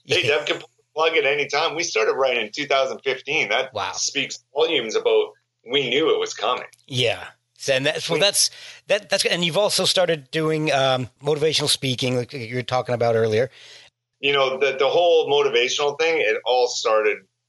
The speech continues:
Speaker 1: just because I had that vision. It was another purpose. If you find a purpose in life, like my purpose was drumming, and, and I found that purpose at twelve, ten years old,
Speaker 2: Yeah.
Speaker 1: especially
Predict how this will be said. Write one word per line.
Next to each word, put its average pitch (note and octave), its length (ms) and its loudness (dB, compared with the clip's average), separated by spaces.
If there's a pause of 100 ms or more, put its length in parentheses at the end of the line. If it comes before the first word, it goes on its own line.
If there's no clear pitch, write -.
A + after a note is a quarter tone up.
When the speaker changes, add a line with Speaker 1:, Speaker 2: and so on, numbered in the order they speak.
(420)
Speaker 1:
just A2 220 -8
because G#2+ 480 -2
I G2+ 160 0
had G2+ 280 0
that G2 260 0
vision. F#2+ 360 -6
It A#2 60 -4
was C3+ 160 2
another D3+ 320 2
purpose. - 560 -2 (140)
If - 120 -2
you - 160 -2
find E3+ 280 2
a D3 40 2
purpose D3 460 0
in G#2+ 140 -4
life, G#2 260 0
like A2 180 -2
my B2 220 0
purpose C3+ 400 -2
was G#2+ 140 -6
drumming, A#2 440 -2 (280)
and, A2 160 0
and A#2 120 2
I A#2 160 0
found B2 220 0
that A2+ 220 0
purpose A#2 340 -2
at G#2+ 100 -4
twelve, A2 420 0 (220)
ten B2+ 220 -2
years G#2+ 220 0
old, A#2 360 2
Speaker 2:
Yeah. G2+ 220 0
Speaker 1:
especially F3 400 0